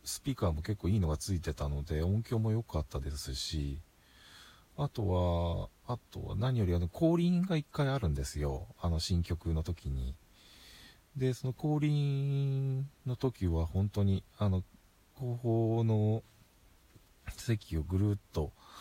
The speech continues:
一周してくれますんで、その時は、あの、A席に座ってる人の目の前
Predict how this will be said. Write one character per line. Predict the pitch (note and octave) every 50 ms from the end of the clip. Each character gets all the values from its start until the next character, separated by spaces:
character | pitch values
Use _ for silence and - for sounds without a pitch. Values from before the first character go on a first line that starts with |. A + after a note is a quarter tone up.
| - - - - - - -
一 | - G2 F#2
周 | - - - G#2+ G2+ G2 G2
し | - -
て | - G#2
く | - - F#2
れ | F#2
ま | F#2 G#2 A2+
す | - - C#2+
ん | C#2+ D2
で、 | D2 D#2 D2+ D#2
そ | - G#2+
の | A#2 B2
時 | A#2+ C#3 C3 - A2
は、 | F2+ F2+ F2 E2+ E2
あ |
の、 | E2 E2+ D#2+ E2 E2 E2 E2+ F2+
A | G2+ G#2
席 | F#2+ - E2+ - - E2 D#2+ D#2+ D2+ D2+ - _ _ - - - - - - - - - - - - - _ - - _ _ - - _ -
に | F#2 E2+ E2
座 | E2 - - F#2 F2+
っ | -
て | - - F#2 E2+
る | F2+ F2+
人 | - - - F#2+
の | F#2 F#2 F2+ F2 F2 F2+ F2+ F#2 F#2+ G2 G2+ G#2 G#2
目 | G2+ F#2 F#2 F2+ F2+
の | F2+ G2 G#2
前 | A#2 C3 C3 B2 A2 G2 F2 D#2+ D2+